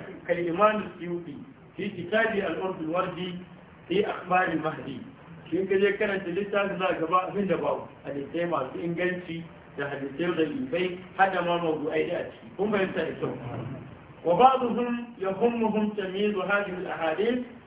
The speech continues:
بعد جمعها بين صحيحها وضعيفها وسقيمها وموضوعها. Wasu su da suke rubutu, abin da ya fi damun su shine su zauna su tantance hadisan nan.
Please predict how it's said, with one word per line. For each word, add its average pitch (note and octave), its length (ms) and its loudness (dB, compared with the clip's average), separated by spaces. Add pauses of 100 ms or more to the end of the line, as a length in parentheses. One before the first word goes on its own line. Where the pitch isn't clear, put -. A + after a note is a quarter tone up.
(120)
بعد G#3 340 2 (160)
جمعها D#3+ 560 -4 (580)
بين G3 240 2 (160)
صحيحها F#3 640 0
وضعيفها F3+ 800 2
وسقيمها E3+ 800 0
وموضوعها. E3 720 2 (640)
Wasu A#3+ 380 4
su B3 80 -6
da G#3 120 4
suke A#3 180 4
rubutu, A3 560 2 (260)
abin A#3 320 2
da A3 80 6
ya G3+ 80 6
fi G#3 140 0
damun A#3 640 6
su A3 180 -6 (320)
shine G#3 320 -4
su - 80 -14
zauna F#3+ 400 0
su - 160 -12
tantance G3 400 -6
hadisan C#3+ 480 -4
nan. D3 140 -4